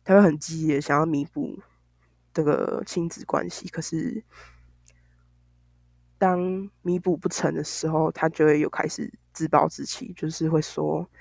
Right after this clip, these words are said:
啊，你这样就是要我去死就对了啊之类的，就是很消极。因为我觉得他，他的个性本来就是比较悲观，然后就会讲一些很消极的言论。然后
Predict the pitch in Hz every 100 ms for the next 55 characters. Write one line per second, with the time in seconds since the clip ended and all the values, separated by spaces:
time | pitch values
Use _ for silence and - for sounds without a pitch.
0 | - - _ _ 160 147 143 143 147 160
1 | _ _ _ _ _ 151 165 170 165 165
2 | 160 147 - 151 - - - 143 127 -
3 | - 208 - _ _ _ _ _ _ -
4 | 143 143 - 190 - 175 165 139 - 151
5 | 151 - 202 - 196 180 143 - - -
6 | - 160 165 _ 208 208 175 170 170 151
7 | 165 - - 143 - 131 - - 202 -
8 | - - - - _ _ _ _ _ _
9 | 151 156 151 156 151 156 - - - _
10 | _ - 160 160 185 151 160 151 160 -
11 | - 127 123 - 151 - - _ _ _
12 | _ _ _ _ _ 160 156 165 160 156
13 | - 214